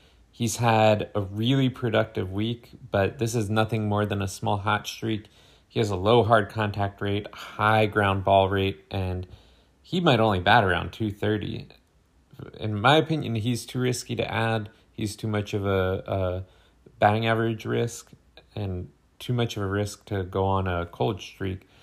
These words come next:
So, you know, especially as most of you are approaching fantasy baseball playoff time. Red Sox outfielder Jackie Bradley Junior has had a really good week as well, filling up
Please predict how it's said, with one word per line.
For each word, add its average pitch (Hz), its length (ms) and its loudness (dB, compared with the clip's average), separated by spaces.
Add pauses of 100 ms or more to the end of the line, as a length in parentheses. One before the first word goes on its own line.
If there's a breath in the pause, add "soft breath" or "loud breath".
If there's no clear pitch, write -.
(500 soft breath)
So, 95 460 -4
you 107 120 -4
know, 101 120 0
especially 107 800 0
as 95 560 -4 (460 soft breath)
most 113 260 0
of 110 80 -4
you 107 120 2
are 104 40 6
approaching 98 720 -2 (380 soft breath)
fantasy 104 340 -2
baseball 95 400 -2
playoff 139 340 0
time. - 240 -10 (1500)
Red 135 200 4
Sox - 320 0
outfielder 117 420 2
Jackie 113 340 -2
Bradley 95 360 0
Junior 135 440 -4
has 117 200 -6
had 107 140 -4
a 98 100 -2
really 127 440 0
good 101 180 -2
week 101 200 -4
as 92 140 -6
well, 98 380 2
filling 98 320 -4
up - 220 -10